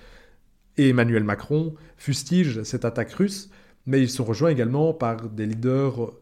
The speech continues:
asiatiques tels que le premier ministre du Japon, Fumio Kishida, la présidente de Taïwan, Tsai Ing-wen, ou bien l'Australie également. Partout,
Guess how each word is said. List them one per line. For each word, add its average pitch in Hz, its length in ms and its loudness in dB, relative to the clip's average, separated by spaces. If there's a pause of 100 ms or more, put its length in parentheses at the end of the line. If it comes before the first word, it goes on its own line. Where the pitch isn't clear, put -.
(300)
asiatiques 120 680 -2 (140)
tels 139 220 2
que 139 100 -2
le 127 180 2
premier 147 320 0
ministre 143 460 -2
du 120 80 -2
Japon, 147 580 -4
Fumio 135 320 -6
Kishida, 120 640 -4 (360)
la 107 100 -6
présidente 120 400 -4
de 117 80 -4
Taïwan, 117 680 0 (120)
Tsai 120 240 -2
Ing-wen, 117 720 -2
ou - 80 -6
bien 131 420 0
l'Australie 123 680 0 (120)
également. 98 440 -6 (1120)
Partout, 180 500 -2